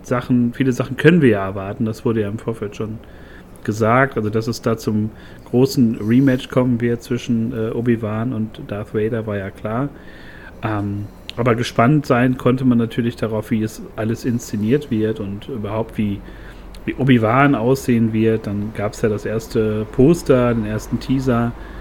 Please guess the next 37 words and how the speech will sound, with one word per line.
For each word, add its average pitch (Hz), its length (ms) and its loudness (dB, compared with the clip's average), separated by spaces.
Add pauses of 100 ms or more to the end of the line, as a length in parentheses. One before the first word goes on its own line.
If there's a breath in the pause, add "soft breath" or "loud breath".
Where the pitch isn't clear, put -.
(420 loud breath)
Und 117 140 0
man 107 200 -2
konnte 127 340 0
ja 104 140 2
relativ, 101 720 -6 (920)
ähm, 92 240 -4 (160)
beruhigt 113 720 2 (240)
an 107 120 -4
die 98 80 -4
ganze 98 280 -6
Sache 101 260 -6
reingehen. 104 400 -4 (840 loud breath)
Ja, 175 140 10
und 151 80 8
wir 139 80 10
sehen 185 380 6
als 151 200 0
allererstes 147 520 2
natürlich 143 340 0
nicht, - 360 -2
äh, 147 80 4 (100)
Obi-Wan 123 600 2 (1040)
im 135 300 6
ersten 135 400 0
Teil, 143 420 4
sondern 123 340 4
wir 117 140 2
haben 127 400 2 (200)
eine 120 260 4
kleine 123 360 2
Rückblende. 98 560 -2
Und 107 120 -6
ich 110 80 -8
fühlte 131 260 -2
mich 120 200 0
sehr 117 220 2
an, 117 280 -2